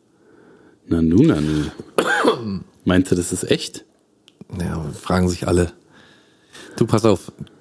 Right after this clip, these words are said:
Speaker 1: Das ist bestimmt
Speaker 2: Die
Speaker 1: doch, ist doch bestimmt, äh, gefotoshoppt.
Speaker 2: Die,
Speaker 1: Er kann
Speaker 2: die
Speaker 1: sich doch
Speaker 2: Laura
Speaker 1: eine Armee von Photoshops leisten.
Speaker 2: Du.
Speaker 1: Ich.
Speaker 2: Hör mal zu. Die
Speaker 1: Ich hör
Speaker 2: Laura
Speaker 1: zu.
Speaker 2: hat ihm von, vor einer Woche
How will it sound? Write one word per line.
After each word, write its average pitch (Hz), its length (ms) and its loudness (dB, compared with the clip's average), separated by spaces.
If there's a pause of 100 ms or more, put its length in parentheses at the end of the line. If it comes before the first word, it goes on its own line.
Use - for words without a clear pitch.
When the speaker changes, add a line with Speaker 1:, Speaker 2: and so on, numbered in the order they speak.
(460)
Speaker 1:
Das - 100 -6
ist - 40 -16
bestimmt 90 340 0
Speaker 2:
Die 101 60 4
Speaker 1:
doch, - 260 0
ist - 300 -8
doch - 100 -12
bestimmt, - 540 -2
äh, 76 220 -8
gefotoshoppt. - 920 -4 (880)
Speaker 2:
Die, 107 100 2
Speaker 1:
Er 104 60 -2
kann 107 140 0
Speaker 2:
die 104 60 4
Speaker 1:
sich 107 80 4
doch 139 80 6
Speaker 2:
Laura 117 140 4
Speaker 1:
eine 85 120 2
Armee 90 440 4
von 85 220 -4
Photoshops - 680 -4
leisten. - 480 -10 (440)
Speaker 2:
Du. 101 260 0 (1800)
Speaker 1:
Ich. 117 160 2
Speaker 2:
Hör 98 80 0
mal 95 120 0
zu. 95 360 0 (500)
Die 101 80 4
Speaker 1:
Ich 98 60 4
hör 104 120 4
Speaker 2:
Laura 104 380 0 (140)
Speaker 1:
zu. - 60 -14
Speaker 2:
hat 101 140 -2
ihm 101 160 2
von, 95 560 0
vor 92 140 -2
einer 95 140 0
Woche 95 440 0